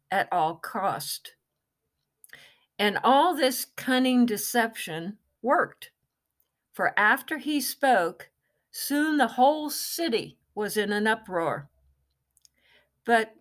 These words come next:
comically, it backfired on him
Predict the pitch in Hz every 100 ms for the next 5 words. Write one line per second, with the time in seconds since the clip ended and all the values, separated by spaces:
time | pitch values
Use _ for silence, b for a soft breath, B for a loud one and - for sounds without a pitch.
0 | 214 - 294 339 349 240 175 175 175 247
1 | - _ _ - 285 320 - 349 349 349
2 | - 190 175 170 165 170 160 160 156 185
3 | 160 135 143